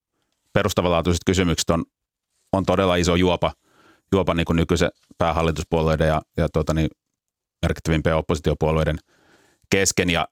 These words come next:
ja mikä niin näkyy tietysti jatkuvasti edus-, eduskunnassa ja, mut, mut sit taas toisaalta se ei tietysti taka, taka mitään, että, että, että vaal-, vaalien jälkeen voi tapahtua taas niinku ihmeellisiä asioita hallitusta muodostaessa ja, ja sit se y-, y-, ymmärrys ik-, yhteisymmärrys ikään kuin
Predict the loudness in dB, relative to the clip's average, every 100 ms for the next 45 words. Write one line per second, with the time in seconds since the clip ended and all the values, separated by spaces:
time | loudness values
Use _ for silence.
0 | _ -2 0 2 2 0 -2 -2 0 2
1 | 0 2 0 0 0 -2 0 -4 -6 -20
2 | _ _ -2 0 0 0 0 0 0 0
3 | 2 2 2 0 -4 -8 -6 -6 0 2
4 | 2 0 0 2 2 2 -2 -10 -18 -18
5 | _ _ _ _ _ _ _ -4 -2 0
6 | 0 -2 -2 -2 -2 -2 0 2 2 0
7 | -2 -2 0 0 0 0 0 2 0 0
8 | 0 0 0 -2 -2 -2 -2 0 0 -2
9 | -4 _ -20 -20 _ -2 2 2 2 2
10 | 2 2 2 2 2 0 0 0 0 0
11 | 0 0 2 2 2 -2 -4 -4 -4 _
12 | -6 -2 0 0 -4 -2 -2 -2 _ _
13 | 2 2 2 0 0 -4 -8 -14 -6 -2
14 | 0 0 2 0 0 -2 -2 -2